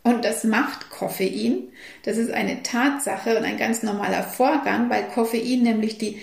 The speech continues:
Stresshormone ausschüttet und Stresshormone erhöhen deinen Blutdruck, sondern dass das Koffein auch noch den Körper übersäuert, sogar mehr als Fleischverzehr.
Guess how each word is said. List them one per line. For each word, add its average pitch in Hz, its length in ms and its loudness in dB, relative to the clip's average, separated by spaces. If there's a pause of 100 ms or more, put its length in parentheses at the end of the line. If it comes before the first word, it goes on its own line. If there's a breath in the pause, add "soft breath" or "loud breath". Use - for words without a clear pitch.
Stresshormone 208 1040 2
ausschüttet 240 520 0
und 233 160 2
Stresshormone 226 800 0
erhöhen 254 560 4
deinen 214 300 2
Blutdruck, 262 580 -2 (320 loud breath)
sondern 277 280 8
dass 240 140 2
das 226 200 2
Koffein 247 680 4
auch 226 160 2
noch 220 120 2
den 208 240 -4
Körper 226 500 0 (280 loud breath)
übersäuert, 220 920 2
sogar 202 280 -2
mehr 247 420 4
als 220 220 0
Fleischverzehr. - 880 -2